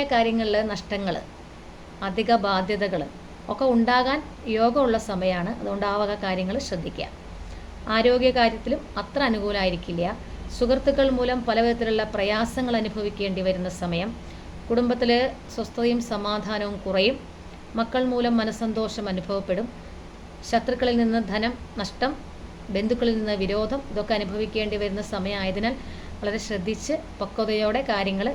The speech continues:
കൈകാര്യം ചെയ്ത് മുന്നോട്ട് പോവുക. ജീവിത പങ്കാളിയായിട്ട് അഭിപ്രായ വ്യത്യാസങ്ങൾ ഉണ്ടാകാം. എല്ലാ കാര്യത്തിലും ഒരു ഭാഗ്യക്കുറവ് അനുഭവപ്പെടുന്ന മാസമാണ്.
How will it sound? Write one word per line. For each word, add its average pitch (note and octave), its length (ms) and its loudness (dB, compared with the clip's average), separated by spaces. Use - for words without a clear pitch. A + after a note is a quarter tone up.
കൈകാര്യം G3 520 0
ചെയ്ത് F#3+ 260 0
മുന്നോട്ട് F#3 380 -2
പോവുക. D#3+ 200 0
ജീവിത A3+ 280 6
പങ്കാളിയായിട്ട് G3+ 500 2
അഭിപ്രായ F#3+ 300 0
വ്യത്യാസങ്ങൾ F#3+ 540 -2
ഉണ്ടാകാം. F#3 340 0
എല്ലാ A#3 140 4
കാര്യത്തിലും B3 340 2
ഒരു A3 160 2
ഭാഗ്യക്കുറവ് A3 600 0
അനുഭവപ്പെടുന്ന G3 540 -2
മാസമാണ്. F#3 440 -4